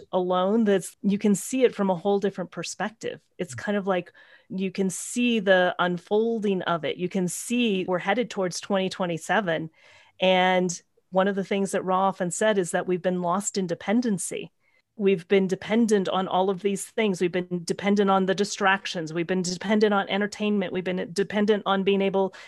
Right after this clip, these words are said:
Speaker 1: even recognizing our freedoms or lack thereof, being able to sort of see it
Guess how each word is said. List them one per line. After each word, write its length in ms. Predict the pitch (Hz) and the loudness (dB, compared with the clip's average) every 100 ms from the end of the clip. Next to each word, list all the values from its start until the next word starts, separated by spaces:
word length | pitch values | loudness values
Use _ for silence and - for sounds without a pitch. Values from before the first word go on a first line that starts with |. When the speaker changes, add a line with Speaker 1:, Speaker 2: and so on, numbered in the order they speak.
| - | -10
Speaker 1:
even 320 | 190 180 196 185 | 0 4 4 4
recognizing 720 | 175 190 220 196 190 190 202 | 2 2 2 2 2 2 2
our 120 | 196 202 | 0 0
freedoms 520 | 226 262 190 147 165 | 0 2 2 0 -2
or 240 | 170 175 | 0 0
lack 400 | 165 220 - - | 0 0 -2 -2
thereof, 640 | 196 175 226 220 156 170 - - - - - _ - 165 | 2 4 4 4 0 -6 -18 -20 -20 -20 -20 _ -14 -2
being 240 | 208 208 | 4 6
able 280 | 214 214 208 | 6 4 2
to 280 | - 208 190 | 2 2 2
sort 280 | - 208 185 | 2 0 0
of 120 | 170 | -4
see 380 | - - 247 | -8 -4 2
it 100 | 240 | 2